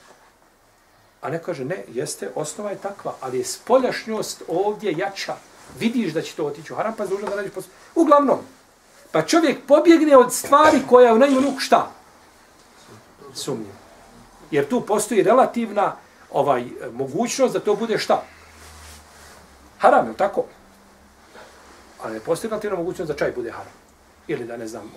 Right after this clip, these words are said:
nešto što je dozvoljeno čovjeku šerijatski da čini, da bude, je li tako, ovaj, da mu bude haram. U svakom slučaju, bogobojaznost je osnova svega i čovjek, braćo, mora imati vrijeme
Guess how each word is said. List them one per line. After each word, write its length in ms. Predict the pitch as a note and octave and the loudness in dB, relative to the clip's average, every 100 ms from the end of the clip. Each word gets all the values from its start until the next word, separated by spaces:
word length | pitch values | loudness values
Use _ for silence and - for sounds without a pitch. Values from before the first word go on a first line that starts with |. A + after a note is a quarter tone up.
| A2 | -16
nešto 220 | C#3 - A2+ | -14 -14 -14
što 140 | - | -16
je 60 | G#2 | -14
dozvoljeno 400 | A2+ C#3 D3 A2+ | -12 -8 -10 -8
čovjeku 320 | D#3 C3 B2 | -12 -12 -14
šerijatski 420 | B2 C#3 D3 - | -10 -10 -10 -12
da 80 | A2+ | -14
čini, 260 | - G#3 | -12 -10
da 100 | F3 | -8
bude, 200 | D3 D#3+ | -8 -6
je 60 | C#3+ | -6
li 80 | B2+ | -6
tako, 280 | C#3 C3 - - _ _ | -8 -8 -10 -16 _ _
ovaj, 240 | C3 A2+ A2+ | -12 -12 -10
da 100 | B2 | -10
mu 80 | |
bude 280 | A#2+ B2+ A#2+ - - | -6 -6 -6 -12 -14
haram. 200 | G#2+ - _ _ - - _ _ - - - _ _ _ _ _ _ _ _ _ - | -14 -14 _ _ -20 -20 _ _ -20 -20 -20 _ _ _ _ _ _ _ _ _ -8
U 40 | |
svakom 240 | F#3+ E3+ | -6 -4
slučaju, 380 | B2+ D#3+ C#3+ C3 C3+ - _ _ _ _ _ _ _ _ _ _ _ _ _ _ - | -8 -10 -6 -6 -8 -20 _ _ _ _ _ _ _ _ _ _ _ _ _ _ -20
bogobojaznost 800 | - C#3 B2+ A#2 A#2+ C3 C3 - - | -12 -8 -8 -8 -10 -8 -10 -12 -12
je 180 | - - _ _ | -12 -14 _ _
osnova 380 | - - C#3 A2 | -10 -8 -12 -14
svega 360 | - C#3 B2+ - - - _ _ _ - - | -12 -12 -12 -14 -16 -20 _ _ _ -20 -16
i 40 | |
čovjek, 280 | - C3 A2+ | -10 -10 -10
braćo, 240 | C3 - | -14 -12
mora 200 | B2+ B2 | -12 -10
imati 260 | A#2+ B2 - | -10 -14 -14
vrijeme 400 | G#2+ A2+ B2 | -12 -12 -12